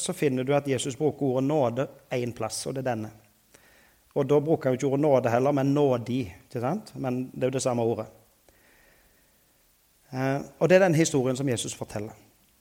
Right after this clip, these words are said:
"Vær meg synder nådig." Det eneste gangen Jesus bruker ordet nåde, eh, og tar det ordet i sin munn. Og egentlig,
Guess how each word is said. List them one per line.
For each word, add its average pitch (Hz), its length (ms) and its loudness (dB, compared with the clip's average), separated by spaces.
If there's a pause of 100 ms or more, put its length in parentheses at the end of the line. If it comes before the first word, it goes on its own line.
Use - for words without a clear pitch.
(380)
"Vær 123 500 -4
meg 117 320 -6
synder 104 540 -8 (140)
nådig." 107 480 -6 (440)
Det 165 100 -4
eneste 139 300 0
gangen 131 240 -2
Jesus 120 320 -4
bruker 127 520 -4
ordet 113 360 -2 (360)
nåde, 113 640 -2 (680)
eh, 110 1400 -20
og 117 140 -10
tar 120 220 -2
det 123 120 -4
ordet 110 240 -4
i 107 100 -8
sin 123 120 -8
munn. 123 280 -6 (2500)
Og 160 160 6
egentlig, 151 460 4